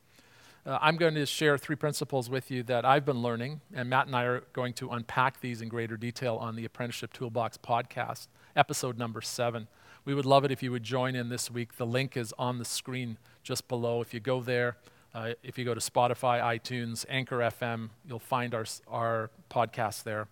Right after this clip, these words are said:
This year, I worked on some conflict management stuff, and our staff have also worked through the dynamics and the mechanics of these difficult conversations. Uh, so I'm just gonna give you these three basic principles, and we'll unpack them more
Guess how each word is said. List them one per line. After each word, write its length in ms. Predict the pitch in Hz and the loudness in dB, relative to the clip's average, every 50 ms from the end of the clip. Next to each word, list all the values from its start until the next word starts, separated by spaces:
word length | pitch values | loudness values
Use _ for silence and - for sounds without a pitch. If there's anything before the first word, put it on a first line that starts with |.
| _ _ _ _ _ - | _ _ _ _ _ -10
This 300 | - 147 156 180 160 - | -2 2 2 4 4 4
year, 220 | - 156 151 147 139 | 4 4 6 6 8
I 140 | 131 139 | 8 6
worked 260 | 139 135 147 139 - - | 6 6 2 0 0 0
on 140 | 139 135 | -2 -2
some 200 | 127 - 139 127 | -2 -2 -4 -6
conflict 460 | 123 - - 143 139 - - 143 123 - | -4 0 4 4 4 4 2 -2 0 2
management 460 | 131 131 135 143 127 - 135 131 - | 0 0 0 0 -4 -6 -6 -6 -2
stuff, 260 | - 139 131 127 - | 2 2 2 4 2
and 140 | 135 123 123 | 0 -2 -2
our 80 | 117 | -2
staff 340 | 113 - - 135 131 131 - | -2 0 2 4 4 4 4
have 140 | 135 120 117 | 2 2 4
also 460 | 127 131 127 - - 127 117 120 120 - - - - | 4 4 4 2 0 -2 -2 -2 -4 -12 -18 -14 -6
worked 240 | 131 127 135 131 - | 0 0 0 0 -2
through 380 | - - - 143 131 131 127 113 | -8 -4 -2 0 0 0 -2 -4
the 140 | 113 127 | -4 -2
dynamics 600 | 120 110 135 123 123 123 123 123 127 123 - - - | 4 6 6 6 6 4 2 2 2 0 -4 -4 -6
and 140 | 127 117 117 | -6 -4 -4
the 60 | 113 | -4
mechanics 720 | 110 110 - - 143 131 127 127 113 110 - - - - - | -6 -6 -4 0 2 2 2 2 0 -4 -6 -8 -8 -6 -2
of 260 | 120 120 120 113 107 | -2 -2 -2 -2 -4
these 240 | 120 123 120 110 - | -4 -4 -4 -4 -2
difficult 440 | - 135 123 - 131 - 120 117 | -4 -4 -4 -4 -6 -10 -8 -6
conversations. 800 | - 127 117 110 117 - - 127 123 117 - 113 110 110 - - _ - - - - - - - - - - - - - - - | -4 -4 -4 -4 -6 -8 -6 -8 -8 -8 -8 -12 -12 -14 -16 -20 _ -20 -20 -20 -20 -20 -20 -20 -20 -20 -20 -20 -20 -12 -4 -2
Uh, 80 | 135 | 2
so 160 | 127 180 170 | 10 12 12
I'm 80 | 175 180 - | 12 12 8
just 160 | 175 175 - | 0 -2 2
gonna 140 | - 202 180 | 2 4 4
give 140 | 165 160 160 | 4 4 4
you 80 | 151 | 2
these 220 | 131 131 123 - - | 2 0 -2 -2 0
three 200 | - 151 143 127 | 0 2 0 0
basic 420 | 113 131 135 135 127 - 123 - | 2 0 0 0 0 -4 -6 -6
principles, 460 | - 131 127 - - 117 123 117 113 | -4 -6 -4 -4 -6 -4 -4 -4 -4
and 140 | 120 120 120 | -4 -6 -4
we'll 100 | 117 110 | -4 -6
unpack 340 | 110 - - 127 113 113 - | -6 -2 0 0 0 0 -2
them 100 | 117 107 | -8 -8
more 280 | 110 110 113 110 110 | -6 -6 -6 -6 -8